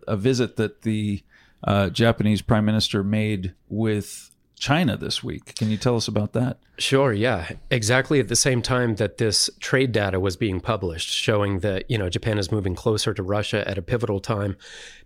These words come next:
Speaker 2: At that exact same time, the Prime Minister of Japan, Fumio Kishida, was having a meeting with Chinese leader Xi Jinping. This was in Bangkok, Thailand yesterday, and it is a, a notable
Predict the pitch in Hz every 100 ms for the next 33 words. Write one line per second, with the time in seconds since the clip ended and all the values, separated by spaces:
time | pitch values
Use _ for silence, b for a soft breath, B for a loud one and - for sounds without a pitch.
0 | - - 123 104 98 127 139 135 117 135
1 | 123 98 92 - 123 123 123 120 - 87
2 | 80 - 123 113 104 - 90 87 131 117
3 | 104 98 - 117 - 101 92 B B B
4 | B 117 107 - 113 110 107 107 110 101
5 | 120 127 120 110 98 107 101 - - B
6 | - 127 110 104 92 104 95 95 - 113
7 | 95 101 87 - 87 78 B B B B
8 | - 113 - 104 98 92 87 101 101 90
9 | 98 95 - 107 104 90 92 107 - 110
10 | 98 90 87 - 135 110 110 147 110 104
11 | 104 113 104 127 139 110 98 87